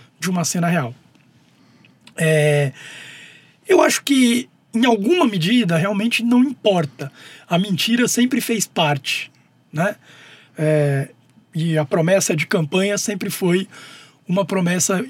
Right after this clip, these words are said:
é, fantasiosa. Mas quando você fala do político que pega o bebê no colo, uma coisa é a mentira montada em cima do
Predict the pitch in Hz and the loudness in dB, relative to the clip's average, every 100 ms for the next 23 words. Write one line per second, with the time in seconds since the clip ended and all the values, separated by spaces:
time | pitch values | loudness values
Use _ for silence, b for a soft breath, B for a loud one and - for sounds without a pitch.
0 | 254 - 175 165 156 147 143 214 190 202 | -10 -6 -4 -2 -2 -2 -2 -2 0 0
1 | 185 185 147 135 127 131 B B B B | 2 2 2 2 -2 -6 B B B B
2 | B - 202 294 294 254 226 208 190 185 | B -6 2 2 2 0 2 2 2 2
3 | 175 151 190 185 - 175 160 143 175 160 | 0 0 -2 -2 -2 -4 -6 -2 -2 0
4 | 156 151 156 147 220 220 160 139 B B | 0 0 -2 0 2 4 2 -2 B B
5 | B B B B - 226 220 254 302 233 | B B B B -2 -2 2 2 4 4
6 | 160 160 - - - 202 220 220 - B | 4 0 0 -8 -4 0 2 0 -4 B
7 | B B _ - 208 208 - 240 269 214 | B B _ -4 -2 -2 0 2 2 2
8 | 170 165 190 170 226 226 170 185 - 220 | 0 0 -2 0 2 2 0 -2 -2 -4
9 | 190 | -4